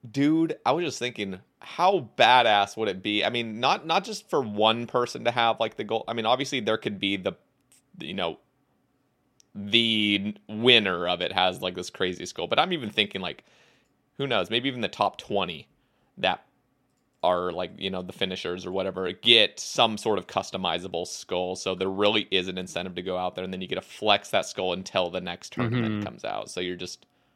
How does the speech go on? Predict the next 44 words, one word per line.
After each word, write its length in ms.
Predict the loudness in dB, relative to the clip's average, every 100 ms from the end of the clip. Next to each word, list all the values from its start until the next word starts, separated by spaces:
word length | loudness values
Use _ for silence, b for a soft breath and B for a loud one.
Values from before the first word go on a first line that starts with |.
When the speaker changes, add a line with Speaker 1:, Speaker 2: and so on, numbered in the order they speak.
| _
Speaker 1:
I 100 | -6
don't 120 | -2
know. 140 | -2 0
That 180 | 0 -2
seems 260 | -6 -10 -12
awesome. 400 | -8 -6 -6 -8
I 80 | -10
think 200 | -10 -6
a 40 |
lot 180 | -4 -4
of 60 | -6
people 260 | -10 -6
would, 160 | -6 -8 B B B B
honestly, 600 | 2 4 4 2 2 0 2
that, 200 | 2 4
like, 200 | 4 8
that 300 | 8 8 2 _ _ b b b b _ _
is 500 | 4 4 4 -2 -12 _ _ _
scary. 600 | -12 2 4 4 2 -6 -8
If 120 | -2
you're 80 | -2
facing 460 | 2 2 4 2
a 80 | 0
dude 260 | 2 2 2
with 140 | -2
a 60 | -4
customized 540 | -4 -4 -2 0 0 -2
skull, 200 | -4 -4
you 160 | -4
know 300 | 0 2 2
that 260 | 2 -4 -6 -14 -10 -2
they're 220 | -2 -2
good 280 | -6 -6 -6
at 120 | -8
the 80 | -10
game. 320 | -8 -6 -8
You 60 | -8
know 100 | -8
what 80 |
I 60 | -8
mean? 280 | -8 -8 -8
In 100 | -8
a 40 | -6
way. 240 | -4 -6